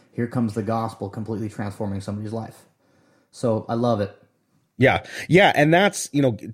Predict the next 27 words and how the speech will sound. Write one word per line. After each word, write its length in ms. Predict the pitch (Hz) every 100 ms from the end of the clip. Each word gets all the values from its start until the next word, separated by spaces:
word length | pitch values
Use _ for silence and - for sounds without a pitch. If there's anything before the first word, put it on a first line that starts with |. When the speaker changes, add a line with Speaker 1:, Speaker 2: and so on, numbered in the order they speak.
| - -
Speaker 2:
touching, 420 | 165 - 131 110
just 220 | 143 127
because 340 | 113 117 107 98
we're 140 | 113
both, 280 | 101 107 -
we're 100 | 110
both 240 | 98 101 -
biblical 260 | 92 101
counseling 360 | 110 113 107 98
nerds, 260 | 95 92
touching 340 | - 185 - 120
on 120 | 95
that 80 | 98
a 60 |
little 120 | 98 95
bit. 120 | 110
And 80 | 139
that's 180 | - 127
why 440 | 117 131 135 117
biblical 400 | 110 123 110 120
counseling 380 | 131 123 123 92
is 80 | -
so 200 | 110 95
important. 500 | - 135 170 107 101
And 140 | 113
I 100 | 120
think 320 | - 107 98